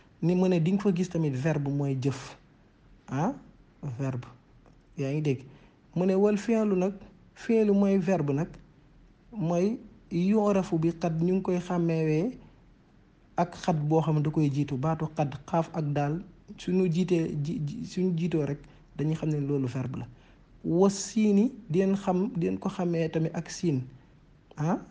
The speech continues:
siin su ji-, jiitoo, ah, dañ koy xam. Yaa ngi dégg baat bi, dañuy xam ne baat boobu verbe la. Kon baatu verbe, su dee xat moo ko jiitu,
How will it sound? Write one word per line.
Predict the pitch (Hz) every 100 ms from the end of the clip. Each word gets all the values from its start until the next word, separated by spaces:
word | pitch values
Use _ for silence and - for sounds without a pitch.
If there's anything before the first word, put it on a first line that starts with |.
| - - -
siin | - - 190 170 -
su | - 175
ji-, | 160 175 160 147
jiitoo, | 170 160 156 247 - - - - _ - _ _ _ -
ah, | 151 143
dañ | 147 156
koy | 151 156 165 254 - - - - - - 135 -
xam. | - 151 139 - - - - _ _ - - - -
Yaa | 147 151
ngi | 165
dégg | 147 131
baat | 147 143
bi, | 127
dañuy | 143 151
xam | 156 151
ne | 143
baat | 143 156
boobu | 147 131
verbe | 127 147 123
la. | 117 - - - -
Kon | - 180 165
baatu | 214 226
verbe, | 180 175 127 - - - -
su | - -
dee | 202 202
xat | 202 190
moo | 196 190
ko | 190
jiitu, | 156 165